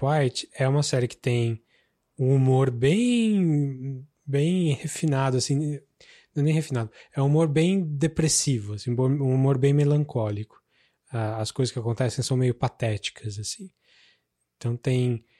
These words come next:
a família da, de uma, que quem fa-,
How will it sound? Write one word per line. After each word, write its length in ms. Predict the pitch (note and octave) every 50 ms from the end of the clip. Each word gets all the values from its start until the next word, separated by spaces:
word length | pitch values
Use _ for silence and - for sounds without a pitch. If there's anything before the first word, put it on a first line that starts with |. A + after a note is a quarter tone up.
| _ _
a 80 | - A2+
família 720 | - - B2+ A#2+ A#2+ B2 B2+ C3+ C#3 C3+ C#3 C#3 C#3 C3+
da, 560 | B2 A#2 B2 A#2 A#2 A#2 A2+ A2+ A2 G#2+ G#2+ A2+ A#2+ B2+ - _ - - _ _ _ _ _ _ _ _ _ _
de 120 | D3 C3+
uma, 380 | A#2+ A#2+ A#2 A2+ A2 A2 A#2 A#2+ - _ _ _ _
que 140 | - - - -
quem 160 | - B2 A#2+
fa-, 280 | - - B2+ B2+ B2+